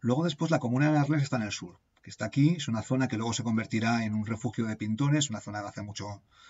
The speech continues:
calor, están las playas, ahí vivirá Picasso y, y Matisse y muchos otros pintores, y aquí es donde está la comuna. Bueno, eh, allí en Arles, pues,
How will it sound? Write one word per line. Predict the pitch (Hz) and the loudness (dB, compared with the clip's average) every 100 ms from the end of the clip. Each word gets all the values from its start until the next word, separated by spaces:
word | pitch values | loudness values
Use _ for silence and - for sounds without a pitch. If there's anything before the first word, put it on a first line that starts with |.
| - | -14
calor, | 101 120 135 135 | -2 4 4 4
están | 120 - 107 | 0 -4 -6
las | 104 | -6
playas, | - 139 139 143 110 | 0 2 4 2 0
ahí | |
vivirá | 104 107 107 104 | -2 0 0 -2
Picasso | 98 131 131 - 120 | -4 -2 0 2 0
y, | |
y | 117 110 - 117 | 0 -2 -6 -8
Matisse | 101 95 131 139 123 | -8 0 6 6 4
y | 117 | 0
muchos | 110 107 98 | -2 -6 -12
otros | 107 104 | -12 -8
pintores, | - 113 131 139 156 - - - - | -4 0 2 2 0 -8 -20 -18 -6
y | 127 | -4
aquí | 117 | 0
es | 117 | 2
donde | 123 | 2
está | 113 98 | -2 -4
la | - | -12
comuna. | - 110 110 - _ _ _ _ _ _ - - | -12 -18 -20 -20 _ _ _ _ _ _ -16 -4
Bueno, | 107 98 - | -2 -4 -2
eh, | 123 120 | -2 0
allí | 123 147 | 2 4
en | 175 | 4
Arles, | 165 175 190 | 2 0 0
pues, | - 107 98 - | -4 -6 -6 -8